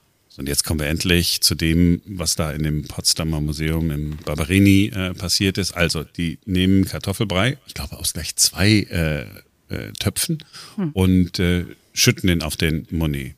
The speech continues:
Speaker 1: paar Millionen soll das Ding wert sein, ist aber nicht zu Schaden gekommen, äh, irgendwie war hinter Glas. Das Museum sagt, ja, äh, so wild war das alles nicht. Das ist ja dann irgendwie,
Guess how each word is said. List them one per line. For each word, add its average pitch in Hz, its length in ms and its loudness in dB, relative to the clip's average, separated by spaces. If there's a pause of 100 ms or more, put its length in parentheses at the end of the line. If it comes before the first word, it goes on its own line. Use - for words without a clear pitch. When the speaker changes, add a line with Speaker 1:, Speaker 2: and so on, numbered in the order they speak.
(140)
Speaker 1:
paar 92 120 2
Millionen 95 540 2
soll 92 160 0
das 87 140 -2
Ding 78 160 -4
wert 85 160 -2
sein, 85 100 -4
ist 82 100 -4
aber 82 120 -2
nicht 78 120 -6
zu - 60 -2
Schaden 87 320 2
gekommen, 85 500 2
äh, 80 200 -2
irgendwie 78 420 -2
war 78 160 -2
hinter 73 240 -2
Glas. 78 480 2
Das - 80 -10
Museum 71 320 -4
sagt, 73 320 -6
ja, 73 240 -6 (100)
äh, 76 280 -10
so 78 160 -8
wild 76 180 -6
war 73 80 -6
das 71 160 -4
alles 64 220 -6
nicht. 69 240 -12 (840)
Das - 180 2
ist - 140 4
ja 156 100 4
dann 139 160 2
irgendwie, 135 520 2